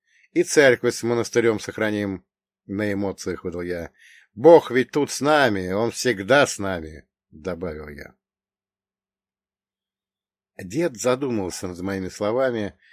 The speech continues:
а Прохор лишь предвкушающе улыбнулся. «Пойдем», — бросил он и двинулся, как медведь, бык,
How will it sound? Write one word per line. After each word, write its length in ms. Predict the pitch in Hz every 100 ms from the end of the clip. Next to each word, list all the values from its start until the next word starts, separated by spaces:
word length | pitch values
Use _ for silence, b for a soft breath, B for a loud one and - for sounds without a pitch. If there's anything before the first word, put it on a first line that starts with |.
| b b b -
а 120 | 135
Прохор 540 | - 170 175 135 127
лишь 320 | 120 139 - -
предвкушающе 920 | 120 - - 104 - 117 107 - 92
улыбнулся. 540 | 90 78 67 - - _ _ _ _ _ _ _ _ _ _ _ _
«Пойдем», — 680 | 107 123 131 135 127 110 92
бросил 400 | 101 101 - 95
он 160 | 95 95
и 40 |
двинулся, 640 | 101 90 85 - 90 80 b b b b _
как 320 | 135 131 -
медведь, 640 | 104 87 71 110 127 80
бык, 420 | 76 117 104 -